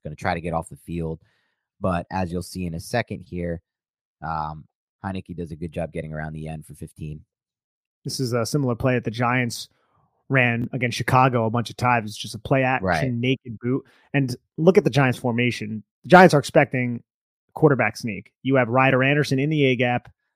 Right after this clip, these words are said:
Speaker 2: Justin Ellis over the top of the center, and then Leonard Williams basically over the top of the other guard. Everything is very tight. They are preventing a quarterback sneak. Kayvon Thibodeaux gets a little bit greedy to pinch down, thinking he's gonna make this tackle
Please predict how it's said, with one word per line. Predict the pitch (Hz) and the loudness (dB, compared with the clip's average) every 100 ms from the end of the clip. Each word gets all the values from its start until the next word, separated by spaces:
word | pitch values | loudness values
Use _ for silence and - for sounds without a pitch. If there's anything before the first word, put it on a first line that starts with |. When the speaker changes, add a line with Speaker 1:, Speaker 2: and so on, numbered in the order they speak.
| _ _ | _ _
Speaker 2:
Justin | 147 135 135 | 0 0 0
Ellis | 131 127 | 0 0
over | 120 120 | -2 -4
the | |
top | - 135 113 | 0 0 2
of | |
the | 110 | -4
center, | 127 113 110 113 | -2 -2 -2 -4
and | 127 | -6
then | 117 117 | -4 0
Leonard | 131 131 113 | 0 0 0
Williams | 123 120 113 | 0 0 -2
basically | 117 117 - 113 | -4 -4 -4 -4
over | 110 | -4
the | |
top | 110 113 | 0 0
of | 110 | 0
the | 110 | -6
other | 107 104 | -6 -8
guard. | 95 95 95 - _ _ - | -8 -10 -12 -16 _ _ 10
Everything | 160 147 143 | 12 12 10
is | 123 | 4
very | 113 135 117 | 4 6 6
tight. | 107 104 104 | 2 -4 0
They | 127 | 2
are | 127 | 2
preventing | - 127 135 139 139 135 - _ _ _ - | 2 0 0 0 0 -2 -6 _ _ _ -6
a | 135 | 0
quarterback | - 127 113 107 | 2 4 4 0
sneak. | - 147 156 - - _ _ _ _ - - | 0 0 0 -2 -16 _ _ _ _ -14 4
Kayvon | 143 139 127 | 6 6 4
Thibodeaux | - 131 | 2 2
gets | 123 123 | 0 -2
a | |
little | 120 139 147 | 2 4 4
bit | 135 | 4
greedy | 127 135 135 | 0 0 0
to | 117 | -2
pinch | - 143 123 | -2 -2 0
down, | 131 127 131 | 0 0 0
thinking | 120 120 123 | -4 -4 -4
he's | 123 | -2
gonna | 131 123 | -2 0
make | 127 127 | 0 -2
this | 117 - | -6 -2
tackle | 131 123 123 127 | 0 0 2 -2